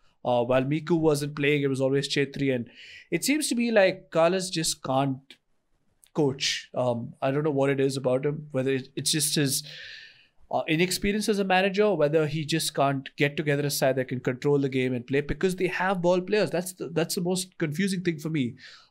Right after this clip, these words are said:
Uh, when I look at that team and I see Suresh, Eric Partalu,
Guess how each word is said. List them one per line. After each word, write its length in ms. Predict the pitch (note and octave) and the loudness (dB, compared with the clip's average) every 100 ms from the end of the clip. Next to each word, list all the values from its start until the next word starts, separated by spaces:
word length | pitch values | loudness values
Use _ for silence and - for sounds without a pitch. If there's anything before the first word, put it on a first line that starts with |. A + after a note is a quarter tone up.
| - | -2
Uh, 200 | C3 C3 | 2 2
when 180 | C3 D3 | 2 2
I 80 | |
look 180 | D#3+ F#3 | 2 2
at 60 | G#3 | 2
that 140 | E3+ | 2
team 260 | D3 C3+ - | 2 0 0
and 100 | B2+ | -2
I 80 | C3+ | 0
see 380 | - D3+ C#3 C3+ - - _ _ | 0 0 0 -2 -10 -20 _ _
Suresh, 540 | - E3 E3 F#3+ F#3+ - | -2 2 4 4 2 0
Eric 300 | C#3+ D3+ D3+ | 2 2 2
Partalu, 560 | C#3 C#3 C#3+ C#3+ D3 | 0 0 0 0 -2